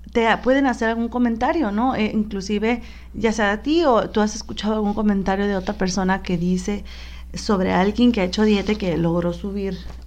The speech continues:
eh, perdón, logró bajar de peso y luego lo subió. Se escucha mucho esto, el, "Es que pobrecita, no pudo,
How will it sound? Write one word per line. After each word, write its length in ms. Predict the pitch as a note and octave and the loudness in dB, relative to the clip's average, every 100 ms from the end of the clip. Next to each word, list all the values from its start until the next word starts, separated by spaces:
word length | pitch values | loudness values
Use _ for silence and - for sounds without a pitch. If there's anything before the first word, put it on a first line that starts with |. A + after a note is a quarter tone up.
| - | -10
eh, 340 | - F3 E3+ - | -6 -4 -4 -4
perdón, 240 | F#3+ F#3 F3+ | -4 -2 -2
logró 220 | F#3+ G3+ | -2 0
bajar 260 | A#3 A#3+ | 0 0
de 80 | A#3 | 0
peso 240 | A3+ A3 G#3+ | -4 -4 -6
y 40 | |
luego 180 | F#3 G#3+ | -4 -2
lo 100 | A3 | -2
subió. 380 | A#3 A#3 A3+ A3 - - - - | -2 0 0 -2 -8 -16 -16 -10
Se 140 | - | -4
escucha 580 | A3+ - A#3+ C#4 - D4 | -4 -4 2 4 4 2
mucho 380 | A#3 G#3 G#3 F3+ | 2 0 -2 -2
esto, 360 | D#3 - D3+ C3+ | -2 -6 -6 -4
el, 140 | D#3 | -2
"Es 120 | F#3 | -4
que 160 | - A3 | -2 -4
pobrecita, 840 | G3+ - F3+ - A3+ - A3+ A3 | 2 0 0 -6 -14 -2 2 2
no 220 | F#3+ F3 | 2 -2
pudo, 600 | - A3+ A#3+ A3+ A3 A3+ | -4 0 2 4 4 4